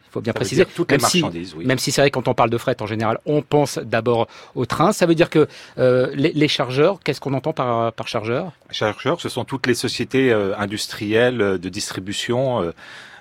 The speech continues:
Speaker 2: de production de produits alo-, agroalimentaires dont on va un peu parler, qui mettent leurs marchandises sur les différents modes de transport. Ça va effectivement du ferroviaire au routier, mais également transport international, maritime ou aérien.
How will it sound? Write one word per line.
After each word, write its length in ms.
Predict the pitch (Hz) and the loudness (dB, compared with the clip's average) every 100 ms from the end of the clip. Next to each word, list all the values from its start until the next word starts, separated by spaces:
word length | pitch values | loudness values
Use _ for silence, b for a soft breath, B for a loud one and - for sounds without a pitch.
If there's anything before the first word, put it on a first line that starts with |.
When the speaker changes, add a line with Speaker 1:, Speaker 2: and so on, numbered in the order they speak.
| - | -8
Speaker 2:
de 80 | 98 | -8
production 520 | - 107 - 120 110 | -4 -6 -4 -4 -2
de 100 | 98 | -4
produits 340 | - 107 101 | -2 -6 0
alo-, 160 | 101 98 | 0 0
agroalimentaires 760 | 101 92 90 101 92 95 127 143 | -2 -2 0 0 0 -4 -2 -2
dont 100 | 110 | -2
on 60 | 101 | -4
va 100 | 95 | -2
un 40 | |
peu 120 | 87 90 | -2 0
parler, 340 | 95 95 127 | 0 2 0
qui 340 | - 104 95 92 | -2 -6 -6 0
mettent 200 | 117 113 | -2 0
leurs 120 | 101 | 0
marchandises 560 | 98 - 104 92 117 | 0 0 -4 -2 -2
sur 240 | - - 98 | -2 -2 -2
les 60 | |
différents 320 | 92 92 104 98 | -2 -4 -6 -2
modes 160 | 104 | -2
de 80 | 92 | -2
transport. 600 | - 92 - - 107 127 | -6 -8 -8 -2 -2 -2
Ça 120 | - | -4
va 100 | 87 | -4
effectivement 600 | 90 - - - 90 101 B B B B | -4 -8 -14 -10 -8 -8 B B B B
du 40 | - | -16
ferroviaire 520 | - 92 110 104 95 | -6 -2 0 0 0
au 60 | |
routier, 340 | 87 85 - 120 | -2 -4 -4 -4
mais 120 | 101 | -2
également 300 | 85 85 98 | -4 -4 -4
transport 460 | - 80 - 98 87 | -6 -10 -6 -4 -4
international, 720 | - 85 82 - 85 90 98 | -8 -10 -8 -8 -8 -6 -6
maritime 420 | 87 80 - 92 | -8 -10 -10 -6
ou 80 | 90 | -6
aérien. 340 | 87 78 78 | -6 -10 -16